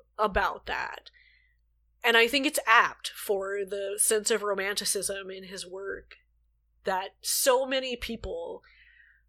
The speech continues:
were so arrested and, and swept away by this one work or this body of work.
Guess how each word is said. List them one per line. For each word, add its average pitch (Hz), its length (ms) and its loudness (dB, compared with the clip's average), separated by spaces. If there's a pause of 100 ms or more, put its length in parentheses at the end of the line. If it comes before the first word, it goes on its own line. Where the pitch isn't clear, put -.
were 208 220 8
so 262 840 6 (800)
arrested 214 720 6 (200)
and, 196 400 -2
and 202 180 -4
swept 254 420 2
away 202 600 2 (240)
by 202 680 2 (600)
this 214 400 10 (160)
one 214 400 2
work 202 460 -4
or 190 160 -2
this 190 180 0
body 185 580 -2
of 185 200 -6
work. - 440 -10